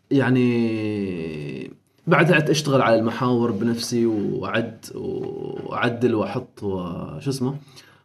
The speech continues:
وأشيل، ف-، وتطلع الحلقة مثل ما،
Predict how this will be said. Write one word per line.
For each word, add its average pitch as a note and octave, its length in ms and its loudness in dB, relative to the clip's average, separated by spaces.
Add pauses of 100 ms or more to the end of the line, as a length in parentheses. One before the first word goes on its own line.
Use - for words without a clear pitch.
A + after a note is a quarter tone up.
وأشيل، F#2 1400 -2
ف-، - 140 -8 (920)
وتطلع E3+ 400 2
الحلقة B2+ 320 -2
مثل G#2+ 240 -2
ما، F#2 280 -4